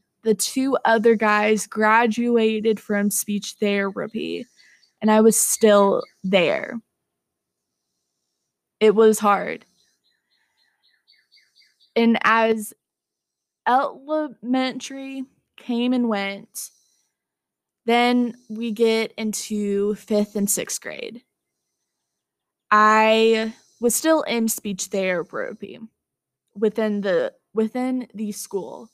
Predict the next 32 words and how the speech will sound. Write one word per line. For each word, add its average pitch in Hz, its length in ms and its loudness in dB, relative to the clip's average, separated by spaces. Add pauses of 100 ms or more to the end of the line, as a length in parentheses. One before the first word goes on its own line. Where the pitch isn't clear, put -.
(340)
I 196 80 4
would 214 140 8
be 233 160 4
taken 269 440 4
out 220 380 4
of 214 380 4
my 220 220 2
classes. 208 680 -2
I 214 120 2
would 208 180 0
miss 285 280 2
class 240 680 0 (480)
just 277 520 2
so 254 340 0 (120)
I 240 320 2
would 226 180 -2
be 226 140 -6
taught - 560 -2
techniques 233 1080 -6 (320)
that 226 160 2
I 226 220 4
already 233 580 0
knew, 220 580 0
but 214 220 0
my 214 100 -4
stubborn 220 640 -2
self 202 480 -2
was 214 180 -10
too 220 280 -4
stubborn 196 580 -2
to 190 180 -8
use. - 720 -10